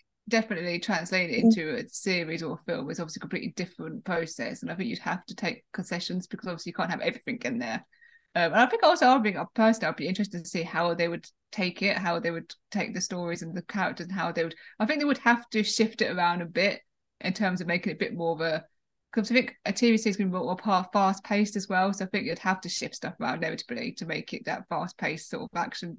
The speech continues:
Speaker 1: or not action, but a bit more fast-paced plot line. Um,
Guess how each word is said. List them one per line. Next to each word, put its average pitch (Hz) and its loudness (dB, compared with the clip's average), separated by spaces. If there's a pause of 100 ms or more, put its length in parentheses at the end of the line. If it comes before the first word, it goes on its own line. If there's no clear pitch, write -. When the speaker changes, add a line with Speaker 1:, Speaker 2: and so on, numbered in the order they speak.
Speaker 1:
or 170 -8
not - -2
action, - -8
but - -2
a - -10
bit - 0
more 175 -6
fast-paced 175 -2
plot - 2
line. 196 2 (520)
Um, 165 0